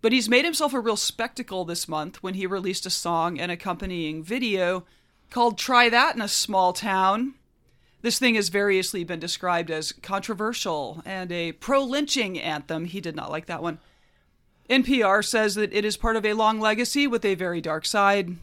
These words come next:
The Washington Post says that the message in Try That in a Small Town is clear, essentially threatening scary city folk, which of course is often code for black people,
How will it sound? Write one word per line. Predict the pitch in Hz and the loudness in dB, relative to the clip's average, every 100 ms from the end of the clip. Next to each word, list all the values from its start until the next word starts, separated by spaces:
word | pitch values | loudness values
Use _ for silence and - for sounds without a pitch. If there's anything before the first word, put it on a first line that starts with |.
| - | -6
The | 190 | -2
Washington | 170 165 180 165 156 | 0 -2 -6 -10 -10
Post | 208 202 - - | -6 -4 -4 -4
says | - 202 190 180 | -2 0 0 -2
that | 190 180 | -4 -4
the | 202 | -4
message | 196 220 285 254 233 185 | -2 -2 -2 0 0 0
in | 175 214 | -2 -4
Try | - 196 196 | 0 2 4
That | 185 185 | 2 0
in | 190 | -2
a | 190 | -4
Small | - 180 175 | -4 -2 -2
Town | 180 170 170 175 - | 0 0 0 -2 -6
is | 262 302 | -2 -2
clear, | - 262 220 240 - _ _ _ _ - | -2 0 0 0 -6 _ _ _ _ -6
essentially | 214 247 233 226 196 170 | 0 2 2 2 2 2
threatening | 170 190 190 165 180 170 160 | -2 -2 -2 -2 -2 -2 -4
scary | - - 190 170 170 | -4 -2 -2 -2 -2
city | - 302 254 | -2 0 0
folk, | - 226 214 208 | 2 2 2 0
which | 180 180 - | -4 -4 -4
of | 175 | -6
course | - 175 175 - | -8 -8 -6 -4
is | 170 | -4
often | 156 160 175 165 151 | -2 -4 -4 -8 -8
code | - 165 165 | -8 -6 -6
for | - 156 139 | -8 -10 -2
black | 214 226 226 | 0 0 -2
people, | 214 190 175 170 | -6 -4 -4 -6